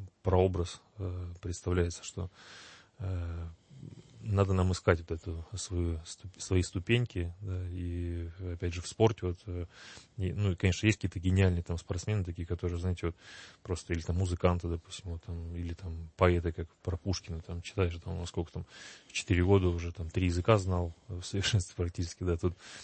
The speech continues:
с ребенком со своим каждый день дома мучаешься, мучаешься, он алфавит выучит, э, н-, неделю не позанимался, забыл уже. <laughs> Да, то есть, конечно, способности у всех разные. Ну, вот, э, праздник Введения Божьей Матери, да, действительно, это,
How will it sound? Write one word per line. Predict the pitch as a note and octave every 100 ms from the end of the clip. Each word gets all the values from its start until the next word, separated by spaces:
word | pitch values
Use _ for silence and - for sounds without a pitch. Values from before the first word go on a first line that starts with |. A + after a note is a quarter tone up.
| -
с | - -
ребенком | F2 F#2 E2+ F2+
со | F#2+
своим | - F2
каждый | E2+ F2 F2
день | E2+ E2
дома | F2 E2+
мучаешься, | F#2 F#2 F#2 -
мучаешься, | F2 F2+ - E2+ -
он | E2+ E2 F2+ F2+
алфавит | F2+ F2 G2 F#2+ - - - - - _
выучит, | F#2 G2+ F#2+ - -
э, | F2 E2+ F2 - - - G2+
н-, | F#2+
неделю | G2+ G2 F#2 F2+ E2+ -
не | F#2+ F2+
позанимался, | F2+ F2+ F#2 F#2 -
забыл | E2+ F2 F2 F2
уже. | E2+ E2+ -
<laughs> | - G#2
Да, | G2
то | F2+
есть, | E2 - - - - - -
конечно, | F2+ E2
способности | - F2+ G2 E2+ -
у |
всех | E2 F2
разные. | F#2 F2 E2
Ну, | F2 A#2
вот, | - -
э, | E2+
праздник | - G2+ F#2+
Введения | F2+ F2 F2+
Божьей | E2+ F2 F2+
Матери, | G2 F#2 F2
да, |
действительно, | E2 - - E2+
это, | F2+